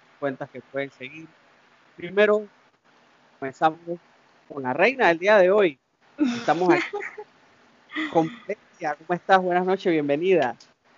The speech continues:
Speaker 2: Tommy, primero que todo, muchas, muchas gracias por esta invitación. Yo me siento súper feliz y contenta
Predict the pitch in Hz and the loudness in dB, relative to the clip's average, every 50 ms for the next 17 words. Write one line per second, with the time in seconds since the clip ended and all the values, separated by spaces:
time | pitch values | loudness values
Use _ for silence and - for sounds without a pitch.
0 | - 247 - 247 247 254 262 269 254 214 - - _ _ _ - - 247 254 247 | -2 2 4 6 6 6 4 4 2 0 -2 -8 _ _ _ -12 -8 -6 -4 -4
1 | 262 285 320 285 277 240 247 254 269 277 311 349 392 415 415 - - - 415 415 | -4 -4 -6 -6 -8 -6 -6 -6 -4 -4 -4 -4 -4 -4 -6 -8 -8 -6 -4 -4
2 | 403 392 370 370 370 370 370 339 - - 359 349 320 - 277 277 277 254 - 311 | -4 -6 -10 -12 -14 -14 -16 -14 -10 -8 -8 -8 -8 -8 -10 -10 -10 -10 -12 -14
3 | 302 - - 240 240 247 - - 311 311 311 302 285 247 - 233 214 214 - - | -14 -12 -12 -10 -10 -10 -10 -10 -10 -8 -8 -10 -12 -12 -12 -12 -12 -12 -14 -12
4 | - 240 240 233 233 240 247 269 277 269 233 226 226 226 240 254 - 254 240 240 | -8 -6 -6 -6 -6 -8 -12 -12 -14 -14 -14 -14 -14 -14 -14 -12 -10 -8 -8 -8
5 | 233 226 247 254 262 - 262 247 - 254 262 277 - 233 214 214 220 226 254 254 | -8 -8 -8 -8 -8 -8 -10 -10 -8 -8 -10 -10 -10 -12 -12 -10 -8 -8 -8 -10
6 | - 220 208 208 208 220 220 220 220 214 233 254 269 | -10 -14 -16 -14 -14 -14 -14 -14 -14 -12 -10 -10 -10